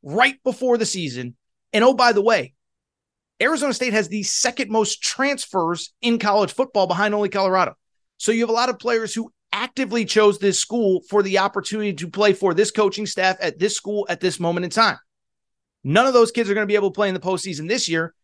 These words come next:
And Arizona State has twenty plus seniors who are in their final year of eligibility. So a lot of players that have either stuck through all this nonsense or transferred in to play for this team this season, no longer eligible because Arizona State made this decision on Sunday.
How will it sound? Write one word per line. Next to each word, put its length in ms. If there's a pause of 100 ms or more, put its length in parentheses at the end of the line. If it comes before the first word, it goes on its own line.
(180)
And 120
Arizona 380
State 220
has 240
twenty 520
plus 420 (100)
seniors 640
who 120
are 100
in 200
their 140
final 460
year 220
of 140
eligibility. 640 (520)
So 220
a 20
lot 220
of 80
players 300
that 80
have 160
either 260
stuck 480
through 180
all 140
this 180
nonsense 560 (320)
or 240
transferred 540
in 120
to 160
play 240
for 160
this 200
team 320
this 240
season, 400 (260)
no 260
longer 340
eligible 340
because 280 (160)
Arizona 560
State 380
made 220
this 180
decision 400
on 140
Sunday. 400